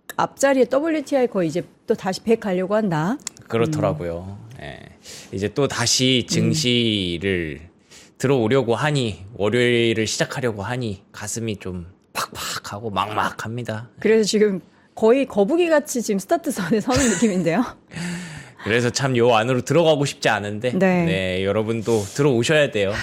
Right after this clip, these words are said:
Speaker 1: 현실을
Speaker 2: 저는
Speaker 1: 봐야죠.
Speaker 2: 어젯밤에 이미 들어왔고,
Speaker 1: 음.
Speaker 2: 예, 그 안으로 여러분 이제 다시 들어오셔야 됩니다.
Speaker 1: 네.
Speaker 2: 그래서 말씀해 주신 것처럼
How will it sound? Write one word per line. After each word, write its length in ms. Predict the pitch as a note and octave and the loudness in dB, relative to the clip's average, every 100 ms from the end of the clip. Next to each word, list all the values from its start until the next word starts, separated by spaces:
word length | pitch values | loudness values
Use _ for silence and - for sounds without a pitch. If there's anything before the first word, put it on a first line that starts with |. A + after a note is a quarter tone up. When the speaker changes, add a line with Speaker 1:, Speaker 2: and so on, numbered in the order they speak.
| - | -2
Speaker 1:
현실을 300 | A#3+ B3+ C4+ | 0 2 2
Speaker 2:
저는 60 | |
Speaker 1:
봐야죠. 520 | B3+ F3 E3+ F3+ G#3+ A3 - | 0 0 0 0 -2 -2 -4
Speaker 2:
어젯밤에 580 | G2+ A#2+ C3 A#2+ B2+ C3 | 0 0 0 -2 0 -2
이미 220 | A2 A2+ | -2 -4
들어왔고, 560 | G#2+ B2 B2 F2 - D3 | -2 2 2 2 0 2
Speaker 1:
음. 340 | F#3 F3+ E3+ E3 | 2 0 -2 -2
Speaker 2:
예, 400 | F2 E2+ D#2+ - - - - | -4 -4 -8 -14 -16 -16 -16
그 160 | - G#2 | -4 0
안으로 320 | G2 A2+ A#2 | 0 2 2
여러분 340 | G#2 G#2+ G#2 | 2 0 -2
이제 220 | G2+ F#2 G2 | -4 -2 -4
다시 300 | - F#2 - | -4 -8 -6
들어오셔야 480 | G#2+ A2+ G2 A#2+ | -2 -2 0 0
됩니다. 440 | A2 G2 F#2 E2+ F2+ | 0 -2 -4 -6 -2
Speaker 1:
네. 220 | G#3 G3 F#3+ | 0 2 2
Speaker 2:
그래서 420 | D#4 F4 G#2 G2+ - - | 2 0 -2 -4 -12 -8
말씀해 340 | - G#2+ D3 C#3+ | -4 -2 0 -2
주신 280 | A2+ C3 | -2 -4
것처럼 580 | C3 B2+ C3 A#2+ B2+ G#2+ | -2 -2 -2 0 0 -4